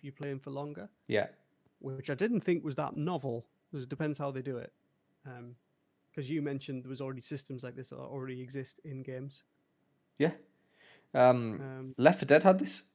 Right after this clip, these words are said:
Speaker 2: years ago. It was called the Director.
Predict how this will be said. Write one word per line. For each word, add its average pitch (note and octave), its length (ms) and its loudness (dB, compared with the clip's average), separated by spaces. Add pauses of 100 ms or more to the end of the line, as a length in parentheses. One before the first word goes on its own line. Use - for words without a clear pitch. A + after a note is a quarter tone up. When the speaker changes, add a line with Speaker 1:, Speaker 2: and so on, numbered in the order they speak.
Speaker 2:
years D#3 280 8
ago. F#3 260 2 (100)
It - 80 -8
was C3 100 0
called D3 380 12 (460)
the G#2+ 140 -6
Director. C3 580 10